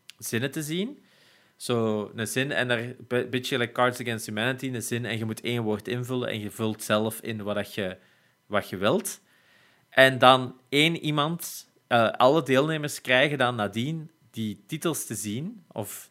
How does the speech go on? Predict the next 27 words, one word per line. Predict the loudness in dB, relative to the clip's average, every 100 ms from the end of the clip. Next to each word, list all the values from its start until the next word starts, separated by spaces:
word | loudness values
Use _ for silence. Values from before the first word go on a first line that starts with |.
| _
drie | -8 -6 -4
van | -4 -4
die | -6
titels | -10 -8 -6
die | -6 -10
gemaakt | -6 -6 -6 -6
zijn, | -6 -6 -8
door | -8
de | -6
al-, | -4
of | -6 -10 -16
titels | -14 -14 -12 -10
gemaakt | -6 -6 -6
door | -10
de | -8 -8
andere | -8 -8 -8 -6
deelnemers, | -6 -6 -6 -8 -10 -14 _ -20 -20 -6
en | -2 -2
kiest | -2 -4 -4 -6
één | 0 4 4 2 -2 -10 _
onderwerp | 2 2 0 0 0 0 -2 -2
waarover | 2 2 2 -2 -2 -2
hij | 2 2 2
een | -2 -8
presentatie | -6 -6 -8 -2 2 2 0 -6
gaat | -6 -8 -8
maken. | -12 -12 -14 -16 -16